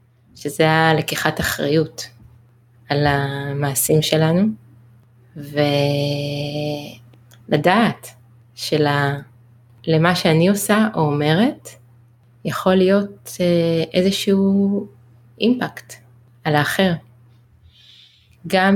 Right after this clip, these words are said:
אם אני רוצה להחזיק את זה,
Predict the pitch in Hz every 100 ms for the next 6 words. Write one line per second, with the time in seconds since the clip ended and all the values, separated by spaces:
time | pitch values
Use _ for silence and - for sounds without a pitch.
0 | 196 175 185 240 285 - _ _ _ _
1 | - 156 151 - 165 160 - 160 160 185
2 | 202